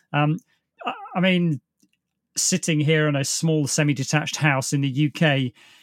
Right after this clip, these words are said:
it's only about three paces from the front door to the back door, and you can't really see how a <laughs> drone would be able to operate. But in the sprawling mansions of L A,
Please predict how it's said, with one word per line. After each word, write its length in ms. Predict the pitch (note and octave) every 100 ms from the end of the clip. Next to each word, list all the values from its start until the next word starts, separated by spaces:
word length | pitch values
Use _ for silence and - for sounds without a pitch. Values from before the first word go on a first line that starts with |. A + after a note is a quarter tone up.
| _
it's 140 | E3+ F3+
only 240 | E3+ D#3+
about 260 | D3+ C#3+ -
three 240 | - D3+
paces 460 | - E3 D3+ C#3+ B2+
from 140 | D3
the 80 | C#3
front 280 | - D#3 D3+
door 160 | D3
to 100 | -
the 60 | A#2+
back 340 | - D3+ D3+
door, 200 | - C3
and 100 | A#2+
you 60 | C#3
can't 240 | D#3+ D#3+
really 140 | D#3 C3+
see 200 | D3 C3+
how 220 | D3 C#3
a 40 |
<laughs> 40 | C3 C3+
drone 320 | D#3 D3+ C3
would 160 | D3 B2
be 80 |
able 220 | C#3 C3+ A#2+
to 160 | C#3+
operate. 480 | F#3 D3 B2+ A#2+ -
But 360 | - D3+ - - - - -
in 140 | D#3
the 80 | D3+
sprawling 640 | - - G3 G3 F#3 E3 D#3
mansions 540 | E3 F3 - D3 B2
of 100 | D3
L 160 | D#3 C#3
A, 380 | B2+ B2+ B2+